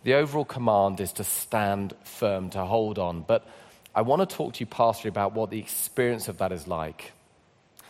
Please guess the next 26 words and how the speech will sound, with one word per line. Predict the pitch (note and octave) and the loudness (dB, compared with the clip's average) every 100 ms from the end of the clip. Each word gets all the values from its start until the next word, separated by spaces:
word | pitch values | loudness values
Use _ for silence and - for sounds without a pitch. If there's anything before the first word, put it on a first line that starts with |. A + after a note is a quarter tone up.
| - | -20
Think | - D3+ C#3+ | -4 -2 0
of | C3+ | 0
that | B2 A#2 | 4 4
image | A#2 A2 | 4 2
I | G#2 | -2
gave | G2 G2+ F#2+ | 0 0 0
you | G2+ | -4
about | G2 G2+ F#2 | -2 0 -2
the | G2+ F#2+ | -2 -4
oak | G2 - | -4 -8
tree. | - E2 D2 _ _ _ _ _ _ _ _ _ - | -8 -8 -10 _ _ _ _ _ _ _ _ _ 0
An | B2+ | 2
oak | D3+ F3 - | 4 0 -8
tree | - D3+ C#3+ C#3+ D3 | -2 0 0 -2 -2
on | B2 | -2
a | A#2 | 0
still | - - B2+ A2+ | -2 0 0 2
day | G2+ G2 F2 E2+ E2 - _ _ _ - | 2 2 2 -2 -8 -14 _ _ _ -8
is | G2+ | -4
not | A2+ B2 | 0 -2
standing | - B2 A2 G2 | 0 -2 0 -2
firm | F#2 - F2+ E2 C#2+ - _ _ _ _ - | -6 -4 -4 -4 -10 -18 _ _ _ _ -8
because | D3 | -4
there's | C#3 C#3+ | -2 0
no | D3+ | 0
duress, | D3 C3+ B2+ C3 A#2 - - - | 0 -2 2 2 2 -2 -4 -6